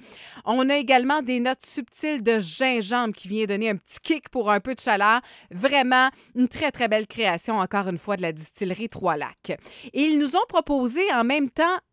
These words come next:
limoncello. On sait que c'est un produit qui est typiquement italien. On parle de liqueur à saveur de citron.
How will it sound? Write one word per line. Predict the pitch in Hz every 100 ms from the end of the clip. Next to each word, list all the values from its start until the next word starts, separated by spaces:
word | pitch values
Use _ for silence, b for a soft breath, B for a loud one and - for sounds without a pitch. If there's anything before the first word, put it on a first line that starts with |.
| -
limoncello. | 202 208 247 302 269 277 339 311 - - 196 170 165 160 -
On | 170
sait | - 285
que | 294
c'est | - 185
un | 185
produit | - 185 175 214
qui | - 196
est | -
typiquement | - 330 - 214 226 233 247 -
italien. | 269 269 208 185 190 190 226 B B B
On | - 196
parle | 247 254 254
de | 208
liqueur | 202 208 - 247 240 202
à |
saveur | - 180 196 202
de | 170
citron. | 156 - - 180 190